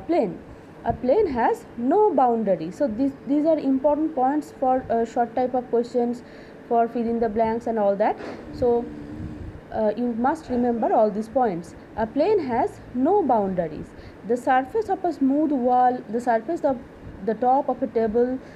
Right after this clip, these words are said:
the surface of a smooth blackboard, the surface of a sheet of paper, the surface of calm water in a pool, all are the examples of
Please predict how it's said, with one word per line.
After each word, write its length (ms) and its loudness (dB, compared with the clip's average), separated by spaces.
the 100 0
surface 580 -2
of 320 2
a 80 -2
smooth 560 0
blackboard, 840 2
the 80 -4
surface 360 -4
of 120 -2
a 60 -2
sheet 360 -8
of 180 0
paper, 460 0
the 80 -4
surface 460 -2
of 160 0
calm 460 0
water 340 2
in 180 0
a 40 -2
pool, 440 0
all 280 2
are 160 2
the 220 -2
examples 680 -2
of 240 0